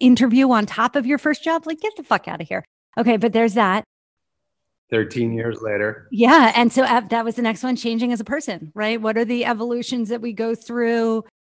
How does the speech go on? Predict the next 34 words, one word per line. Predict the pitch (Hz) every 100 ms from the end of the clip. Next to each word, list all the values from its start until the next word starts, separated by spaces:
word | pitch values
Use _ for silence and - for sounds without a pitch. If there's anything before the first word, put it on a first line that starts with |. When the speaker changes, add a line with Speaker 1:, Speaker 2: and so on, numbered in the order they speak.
| _ -
Speaker 1:
as | 226
a | 208
human | 208 233 220
being? | 247 285
And | 220
so | 233 226
I | 220
think | 220 240 233
of, | 233 214 - _ _ _ _ _ _
you | 220
know, | 233 233
the | 233
first | - 247 -
time | 247 233 233
that | 226
you | 220 233 233
and | 226
I | 220 269
became | 277 220 226 214
friends, | 214 208 214 214
you | 220
were | 220 214 208 208
Rookie | 202 240 262
of | 233
the | 233
Year | 226 208 220 262 -
at | - 214
American | 208 214 214 226
University | 214 208 208 - 208 220 269 - _ _
for | - 220 214
Patriot | 208 240 240 208
League | 208 220
for | - 220
soccer | - 190 190 240 277